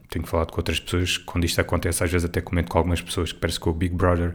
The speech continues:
está aí a ver-nos e, e a reação de, de, das pessoas do outro lado é: "Olha pá, a mim também me aconteceu, também me apareceu isto ou aquilo." Portanto, é, é, é fácil de perceber aqui como é que, eh, as empresas estão, eh, de certa forma, a rentabilizar,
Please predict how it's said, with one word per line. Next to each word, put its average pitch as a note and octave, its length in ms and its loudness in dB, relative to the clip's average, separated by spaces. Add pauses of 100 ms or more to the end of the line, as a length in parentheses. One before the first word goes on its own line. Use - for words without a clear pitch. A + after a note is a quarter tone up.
(420)
está - 240 0
aí E2+ 180 6
a - 20 6
ver-nos F#2 520 4
e, F2+ 760 0
e F#2 120 2
a E2+ 40 4
reação E2+ 320 2
de, F2 200 2
de, F2 160 0
das E2+ 140 0
pessoas F2 180 0
do F2 40 2
outro E2+ 180 -2
lado F2 160 2
é: F2+ 240 2
"Olha G2+ 240 4
pá, F2 180 2
a E2 40 0
mim F2 120 0
também F#2+ 200 0
me F#2+ 60 2
aconteceu, F2 340 -2
também F2 160 0
me F2 80 2
apareceu F2+ 360 0
isto F2+ 240 0
ou F#2 80 4
aquilo." E2+ 280 0 (720)
Portanto, - 600 -2 (120)
é, E2 420 -2 (840)
é, F#2+ 320 0
é F2+ 80 4
fácil - 480 0
de - 60 -12
perceber E2+ 360 0
aqui - 340 -10
como F2 340 2
é E2+ 60 0
que, F2 500 0
eh, F#2 240 0
as E2+ 100 -4
empresas F2 360 0
estão, F2 420 0 (500)
eh, F2+ 260 -6
de F#2 80 -4
certa F#2 220 0
forma, F2 380 2
a G#2 60 0
rentabilizar, E2+ 880 0